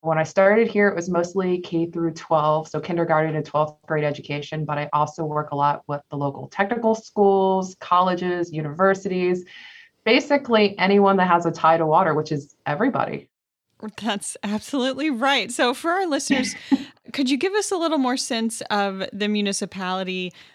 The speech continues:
Speaker 2: like how many treatment plants, the capacity of the one that you sit at, those types of things? And, and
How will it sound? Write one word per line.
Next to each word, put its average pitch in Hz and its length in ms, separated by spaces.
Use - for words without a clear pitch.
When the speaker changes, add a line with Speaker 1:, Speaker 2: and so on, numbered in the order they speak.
Speaker 2:
like 170 400
how 226 180
many 233 200
treatment 214 480
plants, 196 680
the 185 360
capacity 202 720
of 185 100
the 185 100
one 185 240
that 170 260
you 196 160
sit 185 260
at, 170 260
those 180 180
types - 300
of 170 100
things? 170 320
And, 190 240
and 190 300